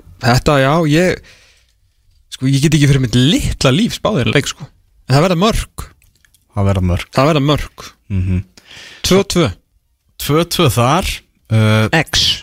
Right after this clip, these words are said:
Speaker 2: <laughs> X, förum yfir í leik, uh, Vals og Víkings. Þegar þessi lið áttust við í júlí, þá vann Valur fimm eitt. Vantaði reyndar ansi mikið í, í vörnina hjá, hjá Víkingum í þeim leik.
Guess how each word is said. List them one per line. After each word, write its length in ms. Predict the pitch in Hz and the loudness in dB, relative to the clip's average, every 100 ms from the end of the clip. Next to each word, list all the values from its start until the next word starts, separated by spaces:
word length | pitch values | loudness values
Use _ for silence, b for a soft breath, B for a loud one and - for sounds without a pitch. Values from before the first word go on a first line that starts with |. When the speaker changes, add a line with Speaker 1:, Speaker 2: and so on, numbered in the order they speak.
| 107 113 | -2 0
Speaker 2:
<laughs> 460 | 101 - - 113 139 | 0 -4 -4 0 0
X, 220 | - - | -2 -8
förum 360 | - 127 147 139 | 0 0 2 2
yfir 220 | 135 131 | 2 0
í 80 | 131 | 2
leik, 380 | 127 123 - | 0 -2 -2
uh, 260 | 123 117 113 - b b b | 0 2 0 -4 b b b
Vals 340 | 120 135 147 - | -2 0 0 0
og 100 | 131 | 0
Víkings. 400 | 135 170 - 82 | 0 -2 -4 -4
Þegar 220 | - 98 | 0 0
þessi 160 | 117 120 | 2 2
lið 140 | 123 | 0
áttust 400 | - 123 127 120 | 0 -2 -2 -2
við 80 | 127 | 0
í 60 | 120 | 2
júlí, 380 | 113 131 156 151 | 2 0 0 0
þá 140 | 139 127 | 0 0
vann 260 | 120 131 127 | 2 0 0
Valur 420 | 135 131 131 120 - b b b b _ _ - | 0 2 0 -2 -6 b b b b _ _ -14
fimm 500 | - - 139 180 - | -2 2 2 2 2
eitt. 540 | 139 202 - - - - _ | 0 0 -6 -12 -14 -14 _
Vantaði 580 | - 117 143 - 151 135 | -2 -2 -2 -2 0 0
reyndar 400 | 131 127 127 - - | 0 0 -2 -2 -4
ansi 240 | 147 156 139 | -2 0 0
mikið 240 | 131 135 | 0 0
í, 80 | 127 | 0
í 120 | 123 | 0
vörnina 400 | 127 143 135 110 | 0 0 0 0
hjá, 160 | 95 113 107 104 - b b | 2 2 2 0 -4 b b
hjá 100 | _ 107 | _ 0
Víkingum 380 | 131 151 143 | 0 0 0
í 60 | 117 | 2
þeim 160 | 143 175 | 2 0
leik. 160 | 208 | -2